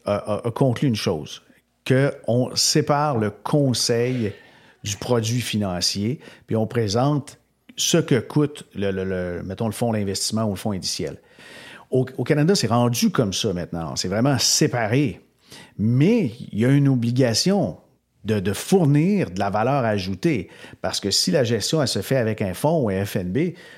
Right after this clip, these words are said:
c'est pas le conseiller qui fait. Il fait l'amalgame, puis il fait un petit peu de tune-up, là, mais, euh, c'est, c'est dans le sort, là. Et les valeurs ajoutées, planification financière, planification successorale, planification fiscale, planification transfrontalière, euh,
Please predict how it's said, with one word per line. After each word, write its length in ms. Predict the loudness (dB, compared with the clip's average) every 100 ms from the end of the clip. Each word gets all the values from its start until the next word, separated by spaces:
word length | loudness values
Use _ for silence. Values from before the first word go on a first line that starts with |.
| -18
c'est 160 | -18 _ -4
pas 80 |
le 60 | -4
conseiller 440 | -2 -2 0 -2
qui 120 | -4 -2
fait. 240 | -2 0
Il 60 | -4
fait 140 | -4
l'amalgame, 580 | -2 -2 0 0 2 0
puis 160 | -2
il 260 | -4 -2 -4
fait 160 | -2 -2
un 60 |
petit 140 | -2 -4
peu 100 | -6
de 60 |
tune-up, 520 | -4 -4 0 0 -2 -4
là, 160 | -2
mais, 320 | 0 0 0 -2
euh, 220 | -4 -6 -10 -20 -14
c'est, 220 | -8 -6 -4
c'est 240 | -6 -6
dans 80 | -4
le 60 |
sort, 280 | 0 2 2
là. 220 | 0 -2
Et 80 | -2
les 340 | -4 -4 -2 -2
valeurs 260 | 0 2
ajoutées, 600 | 2 -2 -2 0 0 -2 -8 -20 -20 -20 -20 _
planification 640 | 2 2 2 0 2 2
financière, 800 | 2 2 0 0 -2 -2 -4 -8
planification 640 | -2 0 0 0 -2 0 -2
successorale, 800 | -2 0 0 2 0 0 0 0
planification 600 | 0 0 0 -2 0 -2
fiscale, 640 | 0 -2 0 0 0 -2
planification 600 | -2 -2 -2 -4 -2 -4
transfrontalière, 1080 | -4 -2 -2 0 -2 0 -2 -2 -2 -4 -6 -14 -18 -16 -6
euh, 260 | -2 0